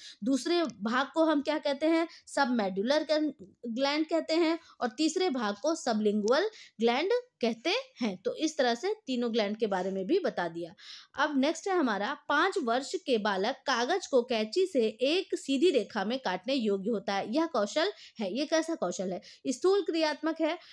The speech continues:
कौ-, कौशल है, सूक्ष्म क्रियात्मक कौशल है, तकनीकी कौशल है या उपयुक्त में से कोई नहीं है? तो यहाँ पर आपका करेक्ट आंसर हो जाता है कि पाँच वर्ष का बालक अगर सीधी रेखा में कैंची से काट रहा है तो बहुत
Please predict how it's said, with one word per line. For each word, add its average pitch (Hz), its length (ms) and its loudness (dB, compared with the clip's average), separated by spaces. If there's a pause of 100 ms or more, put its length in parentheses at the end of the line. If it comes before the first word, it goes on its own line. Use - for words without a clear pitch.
(200)
कौ-, 262 280 4
कौशल 302 380 4
है, 302 80 4
सूक्ष्म 311 360 -2
क्रियात्मक 277 480 0
कौशल 277 300 0
है, 294 100 0
तकनीकी 226 520 -2
कौशल 285 380 2
है 285 300 -4
या 233 100 0
उपयुक्त 240 480 -4
में 220 180 0
से 349 140 -2 (360)
कोई 254 280 6 (280)
नहीं 240 420 0 (260)
है? 202 160 -6 (160)
तो 311 60 2
यहाँ 277 380 2
पर 247 120 0
आपका 214 260 -2
करेक्ट 233 380 -2
आंसर 208 300 -4
हो 208 100 0
जाता 180 280 -2
है 226 280 -2 (280)
कि 339 240 -2
पाँच 359 280 2
वर्ष 226 300 -2
का 277 220 0
बालक 208 360 2
अगर 254 260 0
सीधी 294 560 4
रेखा 247 300 0
में 262 180 0
कैंची 220 340 -2
से 262 120 0
काट 214 420 -4
रहा 180 160 0
है 190 120 -2
तो 226 100 -4
बहुत 240 220 -4